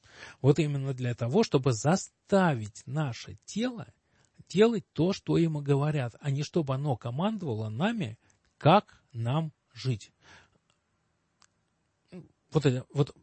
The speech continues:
похоти, да, вот чтобы вот похоть вот это не могла зачать грех, а грех не мог бы зачать смерть.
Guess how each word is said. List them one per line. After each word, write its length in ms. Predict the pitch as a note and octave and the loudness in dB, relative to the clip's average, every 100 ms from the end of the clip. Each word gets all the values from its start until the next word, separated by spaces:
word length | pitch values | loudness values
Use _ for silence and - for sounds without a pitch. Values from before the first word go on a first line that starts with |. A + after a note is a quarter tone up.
| _ | _
похоти, 500 | - E3 - A#2 - | 6 8 6 -2 0
да, 180 | A#2 A3 | 2 4
вот 140 | E3+ | 2
чтобы 220 | - B2 A#2+ | -4 -4 -2
вот 160 | C#3 | -4
похоть 380 | _ F3 - B2+ | _ 0 0 -4
вот 140 | C3 C#3+ | -6 -8
это 180 | - | -6
не 120 | C3+ D3 | -4 0
могла 440 | D#3+ E3 D3+ G#2+ _ _ | 0 2 0 -2 _ _
зачать 760 | A#2 A#2 D3+ - - A#2+ G#2 - | 2 4 4 2 -2 -2 -2 -2
грех, 400 | A#2+ G3+ B3 - _ | 2 2 0 -6 _
а 160 | A2 A2+ | -4 4
грех 340 | C#3+ A3 - | 6 4 2
не 100 | B2+ | -6
мог 260 | A#2 F3+ F3+ | -2 -2 0
бы 100 | C#3+ | -2
зачать 460 | G#2+ - C#3 - _ _ _ _ _ _ _ | -2 -2 -4 -4 _ _ _ _ _ _ _
смерть. 540 | - D#3 D3+ G#2+ - | -2 2 4 2 -4